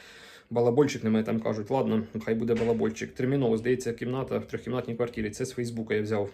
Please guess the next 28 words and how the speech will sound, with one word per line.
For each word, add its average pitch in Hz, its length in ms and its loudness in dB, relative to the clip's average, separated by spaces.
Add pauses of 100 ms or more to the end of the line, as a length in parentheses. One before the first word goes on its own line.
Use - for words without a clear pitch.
Для 117 180 2
одної 117 260 4
особи. 110 280 -4
В 110 60 -6
квартирі 123 320 -2
мешкає 123 300 -2
сімейна 123 280 -2
пара 131 240 -2
з - 60 -8
котиком. 113 460 -2
Адреса, 123 420 -2 (560)
ціна 117 340 0 (200)
тисяча 135 260 -4
шістсот, 147 300 -2
К - 120 -4
У 127 100 2
це 123 140 -4
шістсот. 113 420 -4
Можна 123 300 -2
на 117 100 0
дві-три 117 300 -2
розділити. 107 480 0
Кстати, 123 300 -4
це 113 140 -6
доволі 117 280 0
таки 113 180 -2
непогана 110 380 0
штука. 107 400 -6